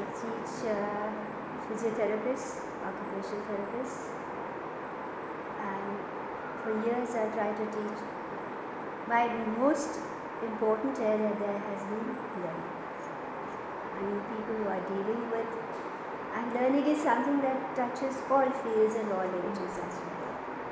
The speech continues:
And that's where you also may have things in common. But most of the time I work with preschool, young kids. And then I've worked with early reading in, in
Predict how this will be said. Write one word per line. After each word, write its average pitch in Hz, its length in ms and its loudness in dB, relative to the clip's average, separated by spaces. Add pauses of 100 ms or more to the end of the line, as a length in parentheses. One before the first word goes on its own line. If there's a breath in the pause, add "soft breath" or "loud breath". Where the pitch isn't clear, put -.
(180)
And 202 140 2
that's 196 260 2
where 240 260 2
you 233 260 0 (240)
also 240 580 4
may 226 140 2 (140)
have 202 160 -2 (100)
things 185 320 -2
in - 80 -4 (140)
common. - 960 -6
But 240 300 2 (440)
most 214 220 -2
of 277 80 2
the 294 100 4
time 208 320 2
I 196 120 0 (100)
work 185 260 2
with 196 120 -4 (100)
preschool, - 420 -6 (1300)
young 190 220 2 (160)
kids. - 380 -6 (880)
And 269 220 -2
then 240 160 -2 (120)
I've 226 280 0
worked 226 320 -2
with 254 160 2 (380)
early 220 260 2
reading 202 600 0 (540)
in, 214 80 0 (400)
in 202 140 -2